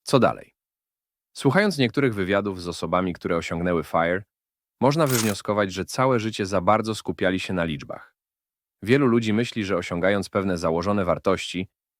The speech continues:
stopy zwrotu czy liczby, uczyni ich szczęśliwszymi. Czasami może być zupełnie odwrotnie. Szczególnie po osiągnięciu tego jedynego celu w życiu, którym jest ta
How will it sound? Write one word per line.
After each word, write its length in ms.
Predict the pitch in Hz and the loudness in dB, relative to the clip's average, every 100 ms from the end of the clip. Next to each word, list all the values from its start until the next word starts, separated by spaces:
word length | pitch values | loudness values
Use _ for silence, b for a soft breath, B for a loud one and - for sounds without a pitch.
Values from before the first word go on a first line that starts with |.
| - | -8
stopy 360 | - 131 104 | 2 2 2
zwrotu 420 | 85 85 110 90 | -2 2 2 2
czy 180 | 87 - | -6 -2
liczby, 400 | 92 104 71 55 _ _ _ _ - | 0 0 -2 -10 _ _ _ _ -4
uczyni 440 | 123 - 135 123 | -2 2 2 2
ich 120 | 107 - | -2 -4
szczęśliwszymi. 880 | - 107 - 98 - 71 52 - _ _ _ _ _ _ _ - | -2 -2 -2 -6 -6 -6 -8 -18 _ _ _ _ _ _ _ -4
Czasami 360 | 135 185 190 | 0 2 2
może 200 | 165 143 | 2 0
być 160 | 131 120 | 0 -2
zupełnie 420 | 113 113 104 87 | -2 0 2 0
odwrotnie. 540 | 76 69 58 - - _ _ _ _ _ _ _ - | -4 -6 -8 -10 -20 _ _ _ _ _ _ _ -10
Szczególnie 420 | - 131 160 175 | 0 2 4 2
po 120 | 143 | 0
osiągnięciu 580 | 131 123 110 117 139 131 | 0 0 -2 0 -2 -2
tego 200 | 117 110 | -2 0
jedynego 520 | 107 107 117 131 131 | 2 2 0 0 0
celu 360 | 110 - 120 76 | -2 2 2 2
w 60 | 71 | -4
życiu, 340 | 87 82 87 | -6 -6 -8
którym 280 | - 92 90 | -4 -2 -2
jest 200 | 92 - | -2 0
ta 180 | 98 | 2